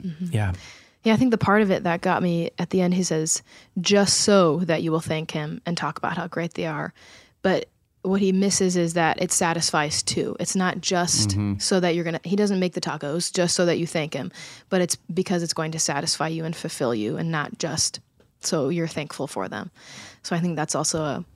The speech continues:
Speaker 1: a part we'd wanna, you know, if we're responding back to this parent, to make sure that they, you know, talk to your kid about, like, it's, it's a,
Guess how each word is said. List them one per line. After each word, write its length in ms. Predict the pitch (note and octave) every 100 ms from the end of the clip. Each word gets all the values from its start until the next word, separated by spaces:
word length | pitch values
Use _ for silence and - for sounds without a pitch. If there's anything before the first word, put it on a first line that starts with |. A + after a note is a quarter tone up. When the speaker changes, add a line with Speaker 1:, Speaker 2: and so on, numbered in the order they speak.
| - _ _ -
Speaker 1:
a 60 | F#3+
part 220 | G#3 F#3
we'd 160 | G3+
wanna, 300 | F#3 E3+ E3 -
you 120 | F3+
know, 240 | D#3 D#3 - - - -
if 100 | F#3
we're 80 |
responding 360 | F3+ - F3 F3
back 140 | D#3+ -
to 80 |
this 140 | E3+ E3+
parent, 320 | - D3+ F3
to 60 | E3+
make 140 | E3
sure 180 | - F3
that 100 | E3
they, 140 | E3+ F#3+
you 120 | E3
know, 220 | D3+ F3+ - _ _ _ -
talk 160 | F3+
to 80 | G3
your 60 | F3+
kid 140 | G3
about, 160 | F3+ -
like, 160 | F3
it's, 160 | G#3 -
it's 220 | - F#3
a, 100 | -